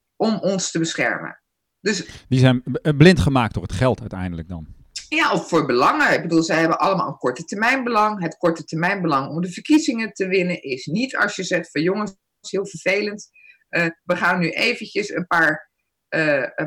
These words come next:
Speaker 1: partijen even een tikje terug. We gaan even wat minder produceren. Dus ja, financieel gaat het minder. Eh, we gaan ook die
Speaker 2: Zo
Speaker 1: uitrol
Speaker 2: slecht.
Speaker 1: doen." Nee, want het is veel te gevaarlijk, jongens. Dat moeten we niet willen. Nou, die krijgen al die lobbyisten over hun hoofd. En die kijken en die zeggen: "Kijk, dit hebben we afgesproken.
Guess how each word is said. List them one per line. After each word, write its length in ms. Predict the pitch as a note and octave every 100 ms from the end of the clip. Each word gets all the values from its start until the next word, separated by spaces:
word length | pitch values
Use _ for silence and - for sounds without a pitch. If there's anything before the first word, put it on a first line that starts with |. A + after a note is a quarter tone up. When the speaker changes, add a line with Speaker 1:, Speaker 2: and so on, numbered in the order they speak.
| -
Speaker 1:
partijen 640 | F3 E3 F3 D#3 D3 A#2
even 320 | - - - G2
een 100 | -
tikje 280 | C3+ -
terug. 460 | D#3+ A3+ D4+ E4 - _ _
We 100 | F3+
gaan 200 | E3+ -
even 320 | - A#3+ A3
wat 160 | F3 F3
minder 300 | D#3 D3+ -
produceren. 760 | C#3+ B2+ C#3+ - A#3 A3+ G#3
Dus 260 | E3 E3 -
ja, 200 | - -
financieel 580 | - G3 E3 - G#3+ G#3+
gaat 280 | E3+ C#3+
het 100 | D#3+
minder. 520 | G3+ B3+ C4 B3 B3 - - - -
Eh, 160 | E3+
we 100 | E3
gaan 240 | F3 G#3 -
ook 180 | C#4 -
die 100 | -
Speaker 2:
Zo 100 | C3+
Speaker 1:
uitrol 200 | A2+ A2
Speaker 2:
slecht. 460 | B3 D#3+ A#2 -
Speaker 1:
doen." 220 | G#3+ G#3+ - - - -
Nee, 240 | - E3+ -
want 160 | G3+
het 100 | G#3+
is 80 | G#3
veel 240 | - E4 E4+
te 100 | -
gevaarlijk, 520 | - C#4+ D4 B3+ -
jongens. 300 | D3 A#2+ -
Dat 120 | A3
moeten 260 | B3 B3+ F#3+
we 60 |
niet 140 | G3 G#3+
willen. 240 | B3 F3+
Nou, 180 | C#3 C#3+
die 100 | C3+
krijgen 360 | D3+ C#3+ -
al 160 | D3 D#3
die 120 | D3+
lobbyisten 600 | D#3+ D3 D3+ F#3 G#3+ -
over 300 | D#3+ D#3+ -
hun 120 | B2 E3
hoofd. 340 | F#3+ E3 -
En 100 | E3+
die 120 | D3
kijken 440 | - F3+ F3+ - -
en 80 | D3+
die 80 |
zeggen: 260 | D3+ C#3 D#3+
"Kijk, 240 | - B3+
dit 160 | - -
hebben 200 | E3 C#3+
we 60 | -
afgesproken. 840 | G#3+ - A#3 - A3 G3+ G3+ D#3+